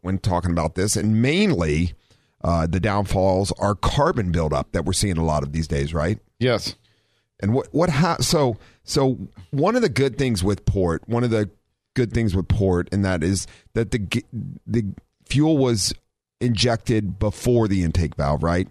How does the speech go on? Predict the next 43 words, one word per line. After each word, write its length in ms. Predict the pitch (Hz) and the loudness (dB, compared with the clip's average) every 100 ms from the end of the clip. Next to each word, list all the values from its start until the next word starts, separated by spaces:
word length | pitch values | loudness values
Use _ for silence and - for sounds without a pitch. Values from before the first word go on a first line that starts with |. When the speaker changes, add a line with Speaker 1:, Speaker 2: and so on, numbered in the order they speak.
| - | -2
Speaker 2:
Yes. 300 | 131 104 - | 0 0 0
Speaker 1:
And 100 | 104 | -2
it 40 | |
ran 280 | 104 113 113 | 2 2 2
across, 360 | 110 110 120 180 | 2 2 2 0
and 100 | 170 | 0
it 80 | 170 | 0
was 140 | 180 | 0
kind 200 | 175 185 | 0 0
of 60 | 143 | 0
a 40 | |
cleaner. 420 | - 180 135 98 | 0 2 2 2
If 120 | 95 113 | 0 2
you 80 | |
use 220 | 135 156 123 | 2 2 2
good 220 | 156 123 | 0 0
fuel, 320 | 120 123 135 | 2 2 2
like 220 | 117 107 113 107 98 | 2 0 0 -2 -2
good 200 | 90 117 | -2 -2
fuel 140 | 120 113 | 0 0
with 80 | 90 | 2
additives, 520 | 90 101 101 104 95 | 2 2 2 0 0
you 100 | 98 | 0
know, 100 | 98 | 0
there's 160 | 95 - | 0 0
Chevron 380 | 101 87 98 | 0 0 0
and 80 | 95 | 0
Shell 260 | - 101 98 | 0 2 2
and 100 | 92 | 2
all 100 | 98 | 2
those. 240 | 98 98 | 0 0
Speaker 2:
It 80 | 120 | -2
would 120 | 104 | -2
clean 240 | - 196 117 | -2 0 0
all 100 | 87 | 0
that 120 | - | 0
Speaker 1:
It 40 | |
Speaker 2:
stuff. 120 | 131 | 0
Speaker 1:
would 100 | 127 | 2
help 340 | 107 117 127 - | 2 2 2 0
keep 180 | 143 156 | 0 -2
it 60 | |
clean. 420 | - 110 107 127 | 0 0 0 -2